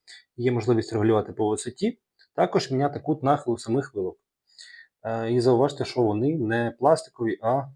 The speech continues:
це в нас, е, по-моєму, алюміній. А, м, так, задні колеса також литі, двадцять четверті колеса, хороший стан, е, не потріскані, нічого,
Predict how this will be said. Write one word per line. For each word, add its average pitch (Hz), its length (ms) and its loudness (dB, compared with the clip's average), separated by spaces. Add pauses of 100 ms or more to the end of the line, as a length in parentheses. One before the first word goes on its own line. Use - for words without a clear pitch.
(140)
це 110 180 -14
в 110 40 -10
нас, 117 340 -8 (480)
е, 107 320 -8 (100)
по-моєму, 131 340 0
алюміній. 98 480 -2 (840)
А, 107 100 -8 (420)
м, 110 360 -6 (180)
так, - 180 0 (340)
задні 135 480 2
колеса 127 600 0
також - 440 -8
литі, 170 240 0
двадцять 107 360 -4
четверті - 380 -16
колеса, 165 520 -4 (360)
хороший 117 360 -8
стан, 180 440 -4 (580)
е, 117 220 -12
не 123 180 -4
потріскані, 123 640 -2
нічого, 147 500 -2